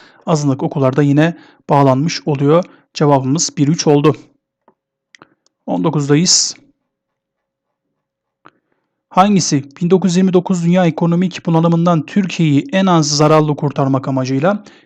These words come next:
ekonomik politikalar geliştirmek için kurulmuştur diyor. Bakıldığı zaman arkadaşlar bin dokuz yüz yirmi dokuz dünya ekonomik krizinin çıkmasından sonra mecliste başka bir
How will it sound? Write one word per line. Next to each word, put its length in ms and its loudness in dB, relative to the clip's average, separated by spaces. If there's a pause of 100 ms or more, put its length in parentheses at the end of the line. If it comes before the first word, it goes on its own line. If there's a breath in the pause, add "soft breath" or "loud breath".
(120 loud breath)
ekonomik 640 -6
politikalar 520 -2
geliştirmek 640 -4
için 380 -2
kurulmuştur 640 0
diyor. 160 -2 (760 loud breath)
Bakıldığı 280 -4
zaman 480 -4
arkadaşlar 480 -4
bin 100 -6
dokuz 160 -4
yüz 60 -6
yirmi 120 -4
dokuz 300 -8
dünya 240 0
ekonomik 480 -2
krizinin 480 0
çıkmasından 680 0
sonra 420 0 (1040 soft breath)
mecliste 760 2 (440 soft breath)
başka 480 2
bir 160 2